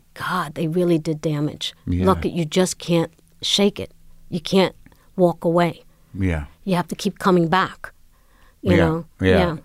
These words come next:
Speaker 1: So
Speaker 2: but, but that's, like, also repressing it. Like, obviously, they're choosing, uh, involuntarily, uh, the whatever good memories they've put in there.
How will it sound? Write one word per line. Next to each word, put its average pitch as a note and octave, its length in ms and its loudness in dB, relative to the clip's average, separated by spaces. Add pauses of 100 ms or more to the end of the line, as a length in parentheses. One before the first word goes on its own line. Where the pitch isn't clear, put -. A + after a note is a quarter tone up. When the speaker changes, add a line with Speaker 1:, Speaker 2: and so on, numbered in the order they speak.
Speaker 1:
So F3 280 2
Speaker 2:
but, C#3 280 0
but D3 120 0
that's, D#3 240 2
like, C3 340 2
also A2 640 4
repressing G2 540 2
it. C#2+ 100 -4
Like, F#2 200 0
obviously, A2 500 2
they're F2+ 340 4 (340)
choosing, G2 760 2
uh, - 80 -12 (100)
involuntarily, F#2 1000 2 (320)
uh, F2+ 280 0
the F2+ 340 0 (440)
whatever A2+ 440 2
good F2 240 2
memories F#2+ 460 2
they've D#2 200 0 (100)
put F2 180 0
in A2+ 200 6
there. - 340 -6